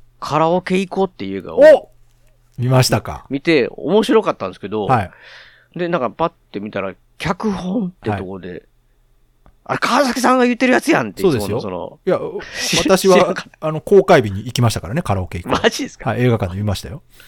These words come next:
Speaker 1: いや、面白いなと思って見て、
Speaker 2: はい。
Speaker 1: まあ、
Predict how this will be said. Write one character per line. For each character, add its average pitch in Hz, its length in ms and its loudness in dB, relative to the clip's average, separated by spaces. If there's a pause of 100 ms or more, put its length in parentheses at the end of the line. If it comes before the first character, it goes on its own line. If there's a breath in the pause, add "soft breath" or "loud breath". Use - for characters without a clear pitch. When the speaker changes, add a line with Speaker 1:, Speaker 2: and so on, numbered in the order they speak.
(400 loud breath)
Speaker 1:
い 240 400 -10
や、 120 120 2
面 160 180 2
白 220 220 4
い - 20 -2
な 139 160 0
と - 100 -6
思 107 100 -4
っ 104 40 -8
て - 100 -14
見 107 120 -10
て、 135 100 -4
Speaker 2:
は 160 60 4 (100)
い。 - 60 -10 (260)
Speaker 1:
ま 120 300 0 (640 loud breath)
あ、 - 80 -20